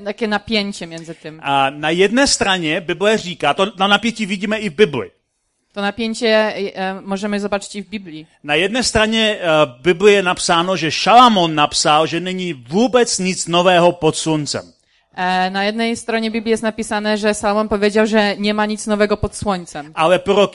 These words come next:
Speaker 2: Izajáš na několika místech říká, že Bůh dělá nové věci.
Speaker 1: Ale z drugiej strony Izajasz mówi w kilku fragmentach Biblii, że Bóg robi nowe rzeczy.
Speaker 2: Takže očividně jeden z nich nemá pravdu.
Speaker 1: Tak, wychodzi na to, że ktoś z nich nie ma, e, nie ma racji.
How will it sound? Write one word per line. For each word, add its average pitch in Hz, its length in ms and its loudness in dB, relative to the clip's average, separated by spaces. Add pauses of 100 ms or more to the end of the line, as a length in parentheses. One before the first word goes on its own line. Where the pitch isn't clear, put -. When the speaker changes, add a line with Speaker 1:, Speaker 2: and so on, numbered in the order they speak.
Speaker 2:
Izajáš 202 600 4
na 170 200 -2
několika 196 640 -2
místech 165 480 -2
říká, 143 460 -2
že 143 140 -4
Bůh 160 300 -4
dělá 185 340 2
nové 165 400 2
věci. 156 480 -2 (180)
Speaker 1:
Ale 190 240 2
z 185 80 -8
drugiej 220 300 2
strony 247 400 0
Izajasz 226 560 2
mówi 233 460 -4 (100)
w - 60 -16
kilku 220 280 -6
fragmentach 220 540 -2
Biblii, 220 340 -2
że 214 180 2
Bóg 214 420 0
robi 196 360 2
nowe 202 260 0
rzeczy. 190 420 -4 (140)
Speaker 2:
Takže 147 240 -4
očividně 220 460 -2
jeden 202 200 0
z 156 100 -6
nich 180 100 -4
nemá 185 240 -2
pravdu. 131 420 -4 (360)
Speaker 1:
Tak, 190 240 -2
wychodzi 214 340 2
na 214 140 2
to, 226 120 -2
że 220 100 -4
ktoś 214 220 -4
z 190 100 -12
nich 208 160 -6
nie 202 100 -4
ma, 196 320 -2
e, 185 200 -10 (120)
nie 190 120 -8
ma 185 120 0
racji. 175 420 -4